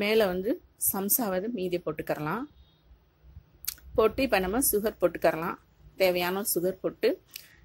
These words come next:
நம்ம குடிக்கையில நம்ம நல்லா ஸ்பூன்ல நல்லா அலம்பி விட்டு குடிக்கையில நம்ம குடிக்க ரொம்ப நல்லா இருக்கும். இப்ப பாருங்க, நமக்கு சுவையான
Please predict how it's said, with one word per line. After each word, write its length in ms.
நம்ம 240
குடிக்கையில 420
நம்ம 220
நல்லா 240
ஸ்பூன்ல 340
நல்லா 260
அலம்பி 220
விட்டு 200
குடிக்கையில 340
நம்ம 120
குடிக்க 320
ரொம்ப 160
நல்லா 280
இருக்கும். 300
இப்ப 180
பாருங்க, 320
நமக்கு 340
சுவையான 520